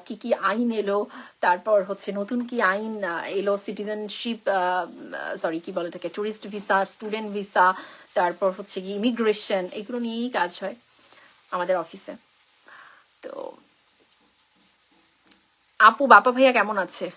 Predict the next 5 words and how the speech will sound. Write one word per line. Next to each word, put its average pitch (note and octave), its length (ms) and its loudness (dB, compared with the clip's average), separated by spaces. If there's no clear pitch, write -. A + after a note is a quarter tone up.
বাপ্পা A#3+ 240 12
ভাইয়া D4+ 300 8
কেমন D4 280 6
আছে? F#3+ 340 -2
হ্যাঁ? A#3 200 2